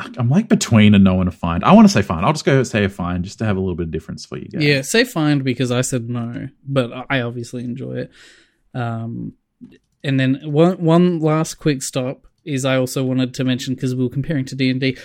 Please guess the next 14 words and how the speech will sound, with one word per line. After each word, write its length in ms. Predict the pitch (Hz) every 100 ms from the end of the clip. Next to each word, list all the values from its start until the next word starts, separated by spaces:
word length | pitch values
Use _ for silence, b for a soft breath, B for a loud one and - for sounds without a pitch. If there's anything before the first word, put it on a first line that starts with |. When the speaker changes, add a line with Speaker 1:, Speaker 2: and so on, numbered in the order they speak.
| B
Speaker 2:
I 60 | 139
think 220 | 185 370
this 200 | 202 185
is 180 | 247 214
probably 320 | - 214 254
the 100 | 208
best, 480 | 139 - 127 135 -
like, 240 | 123 117
lore. 460 | 127 123 123 127 -
This 120 | 160 156
is 120 | 185
the 80 | 170
best 380 | 135 - -
world. 640 | 131 131 131 127 127 139